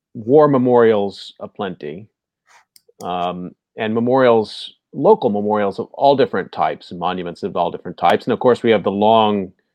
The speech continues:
the Confederate memorial inheritance, which I'm sure we'll discuss. We have an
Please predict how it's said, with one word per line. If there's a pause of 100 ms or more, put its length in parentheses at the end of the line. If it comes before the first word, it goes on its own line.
(440)
the
Confederate (600)
memorial
inheritance,
which
I'm
sure
we'll
discuss. (1120)
We
have (480)
an